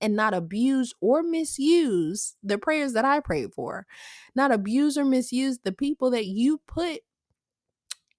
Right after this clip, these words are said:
um, that you've aligned me in position with to be able to help get to the next level. You know what I mean? I also heard something the other day that said,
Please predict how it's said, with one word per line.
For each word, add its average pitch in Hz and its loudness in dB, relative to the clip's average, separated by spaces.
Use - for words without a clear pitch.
um, 220 0
that 214 2
you've 240 2
aligned 240 4
me 247 -2
in 202 -4
position 202 -2
with 190 -4
to 277 0
be 254 0
able 254 2
to 233 -2
help 262 -4
get 247 -4
to 285 -4
the 262 -2
next 262 -6
level. 302 -6
You 277 -2
know 330 0
what 330 0
I 320 0
mean? 311 -4
I - 4
also 381 4
heard 330 0
something 302 -2
the 294 0
other 277 0
day 285 2
that 285 0
said, 269 -2